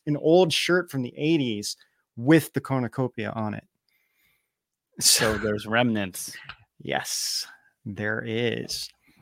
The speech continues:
Speaker 2: Well,
Speaker 1: Um,
Speaker 2: if you like
Speaker 1: anyway.
Speaker 2: cornucopias, you're in, uh, you're in for it, because today's episode of Friday Night Live is a cornucopia of,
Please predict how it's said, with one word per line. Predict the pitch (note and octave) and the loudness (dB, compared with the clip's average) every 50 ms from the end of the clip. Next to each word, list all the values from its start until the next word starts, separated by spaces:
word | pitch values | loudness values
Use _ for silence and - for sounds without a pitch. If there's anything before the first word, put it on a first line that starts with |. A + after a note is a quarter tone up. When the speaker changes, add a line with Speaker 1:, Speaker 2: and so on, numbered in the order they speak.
| _ _ _ _ _ _ _ - | _ _ _ _ _ _ _ 2
Speaker 2:
Well, | D3+ F#3 G#3 G#3 G#3 | 4 6 8 8 8
Speaker 1:
Um, | G3 | 6
Speaker 2:
if | - - | 4 2
you | E3+ F3 | 2 6
like | G#3+ A#3+ B3+ G3+ - - - D#3 | 6 6 6 4 0 -4 0 4
Speaker 1:
anyway. | D#3 D3 C3+ B2+ C#3+ | 6 8 8 8 8
Speaker 2:
cornucopias, | A#2 C3 B2+ B2+ A#2 - A#2+ A#2 A#2+ A#2 A#2 A2 G#2 A2 | 8 8 6 6 4 4 4 6 6 6 6 4 2 0
you're | A#2 C3 C#3 C#3+ D3 C#3 | 2 4 4 6 6 6
in, | C3+ C3 C3 B2+ B2 | 6 4 4 2 2
uh, | A#2+ A#2 A#2 A2+ A2+ A2+ A2+ A2+ A2 G#2+ G#2 G#2 A2+ A#2 A2+ B2 | 2 2 4 4 4 4 2 2 0 0 -4 -6 -14 -18 -16 -16
you're | A2 - A#2+ A#2 A#2 B2 C3 | -16 -14 -10 -6 -4 -2 0
in | C3+ C3+ B2 | 0 0 -2
for | - - G#2+ G#2 G2 | 0 2 2 2 4
it, | G2 G2+ F#2+ - | 2 0 0 -4
because | A2 G2 - A#2 G#2 G#2 G#2 G2 - - - - | -6 -4 -2 0 0 2 0 0 -4 -8 -10 -10
today's | - - B2 C3 D#3 F#3+ A3 A3+ A#3 G#3+ G3 | -8 -4 0 2 2 4 2 2 2 2 4
episode | F#3+ F3+ F3 - D3 - - C#3 B2 A#2 A2 G#2+ | 4 4 4 2 0 2 4 4 6 6 6 4
of | G#2 G2 G2 F#2 - - - - _ _ _ _ _ _ _ _ | 2 0 0 -2 -6 -12 -20 -20 _ _ _ _ _ _ _ _
Friday | - A#2 A#2 A#2+ A2+ G#2+ | 0 2 4 4 4 4
Night | G#2+ G#2 G#2 G#2 | 2 0 0 2
Live | G2+ G2 G2 G2 G2+ G2 F#2+ | 2 4 4 4 2 0 -2
is | F2+ F2+ | -4 -8
a | F2+ - | -10 -10
cornucopia | - - C#3+ C#3 D3 C#3+ C3 - - - A#2+ B2+ B2+ B2+ B2 A#2 A#2 A#2 | -8 -6 -4 -2 -2 -2 -4 -4 -6 -2 -2 -2 0 0 0 0 2 2
of, | A2+ A2 G#2 G2+ G2 F2+ F2 | 2 2 0 -2 -6 -6 -10